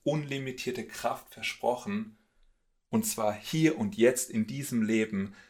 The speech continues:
damit wir unsere Umfeld und unsere Welt,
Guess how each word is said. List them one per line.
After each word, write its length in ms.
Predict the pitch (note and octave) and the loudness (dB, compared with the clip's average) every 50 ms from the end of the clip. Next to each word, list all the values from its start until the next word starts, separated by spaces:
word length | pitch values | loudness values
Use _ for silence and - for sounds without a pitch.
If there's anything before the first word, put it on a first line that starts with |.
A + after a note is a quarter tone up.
| _ _ _ _ | _ _ _ _
damit 340 | - G2 G#2 A2+ B2 A#2+ - | 0 2 4 4 2 2 2
wir 340 | - A#2+ A#2 A2+ A#2 - - | 6 8 8 8 6 2 2
unsere 680 | - A#2 A2+ A2+ A2 A#2+ A2 G#2 G#2+ G#2 - - - _ | 4 4 4 4 2 0 -2 0 0 -2 -2 -4 -4 _
Umfeld 560 | - C3+ D#3 D3+ D3+ - - C#3 C3 B2+ - | 0 2 2 2 0 -2 -2 -2 -2 0 0
und 120 | A#2 A2+ | -4 -4
unsere 480 | A2 A#2 A2+ A2 A2 G#2+ G#2 G2+ G2+ - - - _ _ - | 0 0 0 2 4 4 4 4 2 -2 -12 -20 _ _ 0
Welt, 580 | - G#2 G2 F#2 G2 A2 A#2 B2+ C3 - - - | 2 2 2 10 10 10 10 10 6 0 -4 -18